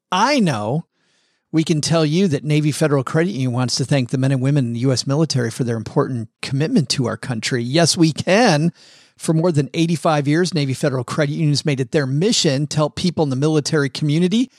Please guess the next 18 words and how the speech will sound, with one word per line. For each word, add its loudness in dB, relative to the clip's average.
Navy -2
Federal -2
Credit -2
Union 0
is -2
open 0
to 2
all 0
branches 0
of -4
the -4
military, -4
veterans 0
and -2
their -2
families, 0
families -2
like -2